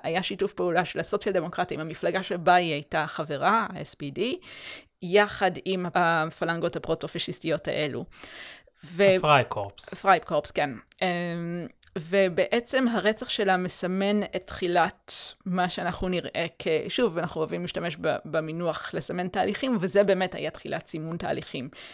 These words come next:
Speaker 1: של הוצאה להורג ברחוב, אנשים לא שואלים שאלות, היו הרבה מאוד עדים לרצח,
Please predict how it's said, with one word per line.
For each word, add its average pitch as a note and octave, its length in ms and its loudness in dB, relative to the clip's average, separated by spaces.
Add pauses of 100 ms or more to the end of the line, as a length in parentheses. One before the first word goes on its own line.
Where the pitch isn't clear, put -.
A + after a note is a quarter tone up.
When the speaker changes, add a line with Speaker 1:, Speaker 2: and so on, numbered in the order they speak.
Speaker 1:
של F3+ 160 0
הוצאה F#3 340 2
להורג G3+ 420 6
ברחוב, D#3+ 480 2
אנשים G3+ 340 -2
לא G3 60 0
שואלים E3+ 360 -2
שאלות, F3 520 2
היו G3 180 6
הרבה F3+ 220 4
מאוד F#3 200 2
עדים F3+ 380 -2
לרצח, G3 600 2